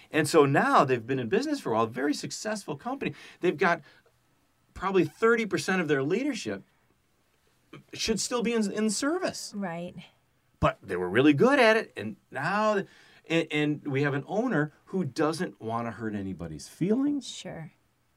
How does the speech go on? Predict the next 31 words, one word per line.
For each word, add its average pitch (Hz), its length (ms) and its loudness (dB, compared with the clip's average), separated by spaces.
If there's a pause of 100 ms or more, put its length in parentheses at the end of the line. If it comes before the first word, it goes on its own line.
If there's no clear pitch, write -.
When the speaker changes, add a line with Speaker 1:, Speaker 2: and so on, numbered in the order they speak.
(440)
Speaker 1:
And 120 220 -2
doesn't 156 320 4
know 131 120 0
how 135 120 2
to 123 80 2
say, 113 240 -4
"Scott, 160 460 -4
you 117 80 -2
know, 113 160 0
man, 110 320 -6
you 156 160 -2
were 107 100 0
the 78 120 -4
greatest 104 540 -6
at 78 180 -12 (120)
that 95 220 -8
thing 117 240 -4
you 104 100 2
used 98 300 -2
to 90 100 -2
do, 110 340 -6 (480)
and 92 120 -10
you're 110 80 -4
not 123 220 -4
doing 123 260 4
it 80 80 -2
anymore." 69 520 -12
I, 117 180 -8
you 123 120 -4
know, 110 220 0 (720)
and 117 400 -6